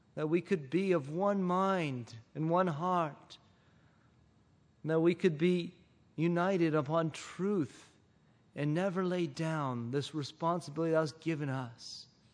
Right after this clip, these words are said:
of preserving the gospel in its entirety. Father, unite us, protect us, guide us. And Father, we ask forgiveness.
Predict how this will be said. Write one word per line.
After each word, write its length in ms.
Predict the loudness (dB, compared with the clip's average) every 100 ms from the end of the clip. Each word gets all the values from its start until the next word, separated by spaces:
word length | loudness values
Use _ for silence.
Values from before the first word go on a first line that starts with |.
| _ _ _ _ _ _ -18
of 120 | -16
preserving 840 | -4 -2 0 2 2 2 -4 -10 -16 _ _ _ _ _ _ _ _ _ _ _ -6
the 80 | -2
gospel 800 | 2 2 2 -6 -8 -8 -8 -16 _ _ _ _ _ _ _ _ _ _ _ _
in 120 | -6 -6
its 200 | -6 -8
entirety. 680 | -8 -8 -6 -8 -8 -12 -16 _ _ _ _ _ _ _ _ _ _ _ _ _ _ _ _
Father, 480 | 0 2 4 2 0
unite 420 | -2 0 2 2 0
us, 560 | -6 -10 -12 -12 -16 -20 _ _ _ _ -6
protect 600 | -4 -4 -2 -4 -4 -6
us, 440 | -6 -6 -8 -12 -14 _ -4
guide 380 | -2 0 -2
us. 480 | -6 -10 -12 -12 -14 -20 _ _ _ _ _ _ _ -10
And 160 | -10 -4
Father, 400 | 0 2 2 0
we 160 | 0
ask 280 | 0 -2 -8
forgiveness. 880 | -8 -6 -6 -6 -8 -10 -12 -12